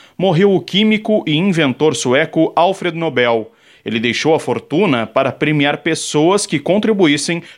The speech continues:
para o bem da humanidade. Mil novecentos e vinte, nasceu a escritora Clarice Lispector.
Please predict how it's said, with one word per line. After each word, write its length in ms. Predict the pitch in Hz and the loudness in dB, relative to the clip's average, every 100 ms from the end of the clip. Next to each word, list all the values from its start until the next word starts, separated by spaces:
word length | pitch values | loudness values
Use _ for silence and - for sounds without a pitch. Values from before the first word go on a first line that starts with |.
| - | -4
para 160 | 139 | -2
o 40 | 185 | -2
bem 340 | 123 165 156 | -2 -2 -2
da 120 | 117 | -2
humanidade. 800 | 117 151 156 160 123 123 113 104 - _ _ _ _ - | -2 -2 -4 -2 -2 -2 -4 -8 -10 _ _ _ _ -4
Mil 240 | 127 254 | 0 2
novecentos 600 | 226 117 101 143 170 156 | 2 -2 -2 -2 -2 -2
e 60 | 151 | 0
vinte, 500 | 120 123 110 113 98 - - - | 0 0 0 -4 -6 -10 -20 -6
nasceu 520 | 151 180 - 156 180 | -4 -2 0 0 2
a 80 | 127 | 2
escritora 640 | 123 - 120 - 180 196 | 0 -4 -4 -2 0 0
Clarice 600 | 190 185 156 139 220 - | 0 0 0 0 -2 -2
Lispector. 680 | 208 147 - 123 120 - 107 | -2 -2 -2 -2 -2 -4 -6